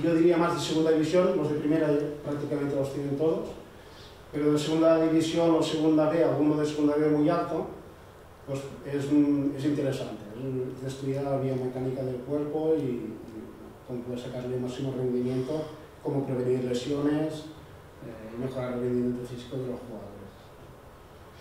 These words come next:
Aquí, bueno, ya están creados ahí yates de lujo, este de gastronomía para futbolistas. Y es,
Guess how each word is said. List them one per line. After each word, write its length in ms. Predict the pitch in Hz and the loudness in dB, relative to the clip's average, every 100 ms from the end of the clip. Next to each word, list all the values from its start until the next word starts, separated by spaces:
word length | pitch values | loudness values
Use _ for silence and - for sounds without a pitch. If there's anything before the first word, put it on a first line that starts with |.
| - - - - - - - - - 123 131 | -20 -20 -20 -20 -16 -16 -14 -14 -16 -16 -14
Aquí, 100 | 127 | -10
bueno, 420 | 127 127 123 123 120 107 | -6 -6 -6 -8 -10 -12
ya 60 | |
están 180 | - 113 - | -14 -14 -14
creados 260 | 113 110 127 | -14 -12 -8
ahí 200 | 123 123 | -8 -8
yates 300 | 127 131 127 | -10 -8 -6
de 100 | 135 | 0
lujo, 560 | 170 165 170 175 175 | 2 2 2 4 4
este 220 | 160 - 131 | 4 0 -4
de 120 | 127 | -4
gastronomía 720 | 131 131 131 131 131 131 131 | -6 -6 -6 -4 -4 -4 -4
para 180 | 131 127 | -4 -6
futbolistas. 960 | - 127 139 165 160 165 170 170 - - - - - - - - - - - - - - - - - - - - - - - - - - - - - | -6 -4 0 0 2 2 2 0 -6 -12 -16 -20 -20 -20 -20 -20 -20 -20 -20 -20 -20 -20 -20 -20 -20 -20 -20 -20 -20 -20 -20 -20 -20 -20 -20 -20 -4
Y 300 | 180 185 - | 2 2 2
es, 500 | 160 - - - | 0 -2 -8 -12